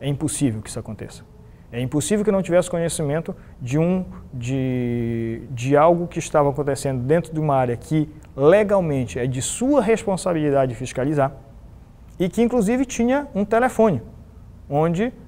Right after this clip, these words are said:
o, os operários, os engenheiros de Belo Monte telefonavam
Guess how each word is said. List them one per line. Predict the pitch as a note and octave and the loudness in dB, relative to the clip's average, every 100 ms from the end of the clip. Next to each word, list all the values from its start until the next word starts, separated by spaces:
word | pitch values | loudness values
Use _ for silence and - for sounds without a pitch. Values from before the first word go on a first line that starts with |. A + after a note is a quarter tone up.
| - | -8
o, | D3 C#3+ C#3+ C#3+ | 0 2 2 2
os | C#3 D3 | 4 4
operários, | E3 F3 D#3 E3+ F#3+ F3+ | 6 6 6 6 4 4
os | E3 D3+ | 2 0
engenheiros | D3+ D#3 D3 C#3 C3+ | 0 0 2 2 2
de | |
Belo | C#3 C#3 C3 | 4 4 2
Monte | B2+ B2+ D3 | -2 -2 -8
telefonavam | - D3+ D3 F3 G#3+ G#3+ B3+ | 0 2 4 4 6 6 6